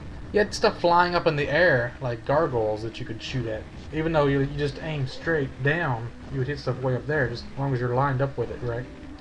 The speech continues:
So that game kinda involved the Z-axis, only it's just the monsters and not the player. Uh, and then Quake one came out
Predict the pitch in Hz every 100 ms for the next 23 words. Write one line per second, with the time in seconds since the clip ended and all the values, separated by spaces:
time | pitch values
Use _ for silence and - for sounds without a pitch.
0 | - - 151 170 160 156 139 147 139 127
1 | - 139 127 131 147 139 120 117 117 110
2 | 110 123 - 123 113 110 - 120 - 120
3 | 113 123 139 - 120 110 113 117 - 110
4 | 110 - 131 123 - - - - 131 131
5 | 127 123 123 123 - 175 151 151 180 196
6 | 135 135 123 110